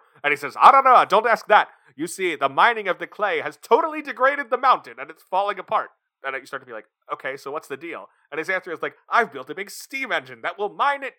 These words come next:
differently." <laughs> Like, I gotta say, it does not sound like a great investment to me.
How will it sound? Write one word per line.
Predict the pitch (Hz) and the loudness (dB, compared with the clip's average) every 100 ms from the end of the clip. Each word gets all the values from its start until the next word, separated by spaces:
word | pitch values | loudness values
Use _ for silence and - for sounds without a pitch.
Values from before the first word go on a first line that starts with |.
| 131 | -10
differently." | 220 185 151 131 107 87 196 _ _ _ | -8 -6 -10 -10 -18 -18 -20 _ _ _
<laughs> | 226 | -8
Like, | 247 247 | -4 -2
I | |
gotta | 294 262 | -2 -2
say, | 240 - | -4 -6
it | 170 190 | -6 -2
does | 269 | 2
not | 277 190 | 4 2
sound | - - 170 185 156 | -4 2 4 4 2
like | 147 147 | -6 -6
a | |
great | 143 135 139 | -6 -6 -6
investment | 113 131 - 117 - | -2 -2 -2 -8 -20
to | |
me. | 127 | -20